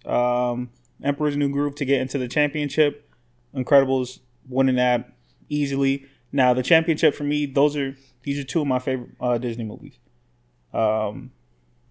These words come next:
Finding Nemo and The Incredibles, but I would have to give the nod to The Incredibles. It's just, it's just a classic, bro. And obviously,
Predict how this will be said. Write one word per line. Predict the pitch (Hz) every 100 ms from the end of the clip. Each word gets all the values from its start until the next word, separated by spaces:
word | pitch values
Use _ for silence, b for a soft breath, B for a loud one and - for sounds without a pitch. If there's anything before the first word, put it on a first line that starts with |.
| _ _ -
Finding | - 139 139
Nemo | 139 135 123 123 120
and | 120 117 117 117
The |
Incredibles, | 117 117 131 127 123 123 - _ _ _ _ _ _ _
but | 123
I | 120
would | 120
have | 127 120
to |
give | 117 107
the |
nod | 107 98 -
to | 101
The | -
Incredibles. | 110 101 117 120
It's | 139
just, | 151 139
it's | 135
just | 135 139
a |
classic, | - 107 113 131
bro. | 110 110 - _ -
And | 127
obviously, | 127 123 117 123 120